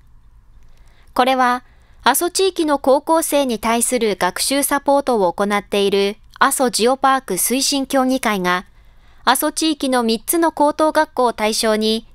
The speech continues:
研究成果を披露する場として開催したもので、阿蘇市内牧の阿蘇ホテル一番館をメイン会場に、熊本県立阿蘇中央高等学校、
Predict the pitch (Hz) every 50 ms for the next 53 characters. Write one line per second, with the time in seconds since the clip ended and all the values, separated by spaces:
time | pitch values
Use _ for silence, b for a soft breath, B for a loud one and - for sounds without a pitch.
0 | - - - - 269 294 339 349 - 359 359 349 - 370 359 359 349 - 294 262
1 | 247 262 - - 339 339 330 330 320 - 269 233 240 220 208 170 175 - 226 240
2 | - - - 233 233 - - 220 208 220 - 233 220 220 - - 220 214 208 214
3 | 214 208 185 185 180 - - - - - - - - b b b b b b b
4 | b b b b b b b b b 240 277 - 311 311 - 320 285 269 254 -
5 | 277 302 302 285 294 285 - 269 240 226 220 220 220 233 - - - - - -
6 | - 220 - - 320 311 - 349 339 - 302 294 254 247 226 214 - - 302 349
7 | 339 349 339 339 - 311 294 269 240 208 175 180 190 208 247 254 254 - 254 247
8 | 247 220 - 214 202 185 175 175 - - - b b b b b b b b b
9 | - - 269 254 285 285 277 269 269 277 262 - 262 262 254 240 240 247 - -
10 | - 214 220 220 220 - - - - - - - - 285 294 - 285 247 226 -
11 | - - 285 311 320 320 311 311 - 311 294 285 - 277 277 262 262 254 247 -
12 | - - 190 185 175 -